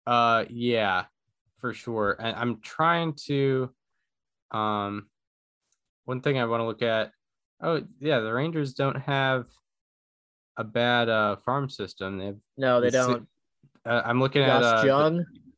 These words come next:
Speaker 1: Yeah, M L B, M L B dot com farm system rankings has them at sixth in Major League Baseball.
Speaker 2: And they just put out a new li-, list, too.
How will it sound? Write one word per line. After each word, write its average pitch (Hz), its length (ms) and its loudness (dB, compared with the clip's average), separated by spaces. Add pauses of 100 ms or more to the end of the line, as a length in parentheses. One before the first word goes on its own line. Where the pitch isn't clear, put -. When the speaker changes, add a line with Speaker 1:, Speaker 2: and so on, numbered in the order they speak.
(440)
Speaker 1:
Yeah, 120 200 0
M 135 200 0
L 143 80 2
B, 139 340 -2
M 151 140 -2
L 165 60 -2
B 151 100 -4
dot 143 180 0
com 131 500 -2 (240)
farm 123 220 -4
system 113 360 -10
rankings 113 840 -4
has 120 300 0
them 110 160 -4
at 107 120 -8
sixth - 480 -6
in 113 120 0
Major 110 240 -2
League 104 160 -2
Baseball. 120 600 0
Speaker 2:
And 143 80 -4
they 180 120 6
just 156 360 2
put 160 140 4
out 135 160 4
a 127 60 2
new 127 400 -2
li-, 123 260 -2
list, 131 340 -4
too. 123 360 -4